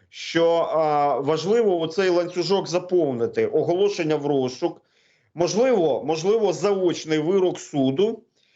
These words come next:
і тоді вже ніхто з західних політиків, і не лише західних, і східних теж, не буде генерувати ці ідеї, що ви маєте сісти за ними за стіл переговорів і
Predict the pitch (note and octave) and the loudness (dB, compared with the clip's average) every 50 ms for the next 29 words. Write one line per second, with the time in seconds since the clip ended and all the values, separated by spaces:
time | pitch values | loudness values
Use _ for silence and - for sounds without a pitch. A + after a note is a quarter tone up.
0 | _ _ _ - F#3 F#3 - - G3+ G3+ G#3+ B3 B3+ A3 - G3+ G3+ F#3+ F#3 F#3+ | _ _ _ -4 -4 -2 0 0 0 0 0 0 0 2 2 0 0 0 -2 -4
1 | - - - A3+ G#3+ G3+ E3 C#3+ D3+ F#3+ F#3 F3 D3+ - D#3+ C3+ C#3 D#3 D3+ D3+ | -4 -2 0 2 2 2 2 0 0 0 0 0 0 -4 -6 -4 -2 -4 -4 -2
2 | - E3 D#3+ F3 A3+ B3+ B3+ - D#3 C3+ C3+ C3+ C3+ E3 G#3 A3 A3 G#3 G3 G3+ | -2 -2 0 0 0 -2 -2 -4 -4 -2 -2 -2 0 0 0 2 2 0 0 0
3 | F3+ D#3 C3 A#2+ B2+ A#2 G#2 - A#2+ G#2 A2 A#2+ A#2+ B2 D#3+ D#3 - - F#3+ F#3 | 0 -2 0 0 -2 -2 -2 -4 -6 -4 -4 -2 -2 0 -2 -2 -2 -2 -2 0
4 | E3+ F3 F3 E3+ - A#3 A#3+ A#3+ A#3+ - - - - _ _ _ - D3+ F3 F3+ | 0 0 -2 -2 0 0 0 0 -2 -4 -12 -16 -20 _ _ _ -2 -2 0 0
5 | F3+ A#3 B3 G#3 A3 G#3 G3+ G3 F#3+ F#3+ F#3+ F#3+ F#3+ F#3+ G3+ G3+ G3+ G3+ G3 F3 | 0 0 0 0 0 0 0 0 0 0 0 0 2 2 2 0 0 -2 -4 -4
6 | F3 - F#3+ F3+ F3 E3 E3 G#3+ A#3+ A#3 G#3 F3 C3+ - - E3+ E3+ E3 F3 G3 | -2 0 2 2 2 2 2 0 0 2 0 -2 -2 -2 -2 0 0 2 2 0
7 | G3+ F#3 F3+ F#3 F#3 F3+ F3+ E3+ D#3+ D#3+ - D#3+ D3+ - F3 E3+ D#3+ - E3 D3+ | 0 0 0 0 0 0 0 0 -2 -2 -4 -4 -2 0 -2 -2 0 0 -2 -2
8 | C3+ D#3 D3+ D#3 E3 E3+ D#3+ D#3 C#3+ B2+ - - - _ _ _ _ _ - C3+ | 0 0 -2 0 0 0 0 0 0 -2 -4 -8 -20 _ _ _ _ _ -8 -4
9 | C3+ E3+ E3 E3+ - G3+ G3 F3+ E3 - E3+ D#3 D#3 D3 D3+ D#3+ F3 G3+ A3+ A#3+ | -2 -2 -2 -2 -2 0 0 0 0 0 0 0 2 2 0 0 0 0 0 2
10 | A3 G3 E3 D#3+ D#3 - F#3 F3 E3+ F3 E3+ E3 E3 E3 D#3+ | 2 0 -2 -4 -6 -6 0 2 4 4 4 2 2 0 0